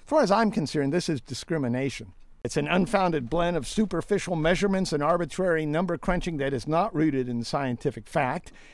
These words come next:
Analyzing a human being like this could end up penalizing non-native speakers, visibly nervous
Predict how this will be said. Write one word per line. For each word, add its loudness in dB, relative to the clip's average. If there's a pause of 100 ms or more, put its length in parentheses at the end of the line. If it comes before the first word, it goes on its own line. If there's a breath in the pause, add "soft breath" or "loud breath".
Analyzing 0
a -4
human -2
being 0
like -2
this -4
could -4
end -2
up -2
penalizing 0 (240 loud breath)
non-native -2
speakers, 0 (240 soft breath)
visibly 4
nervous 0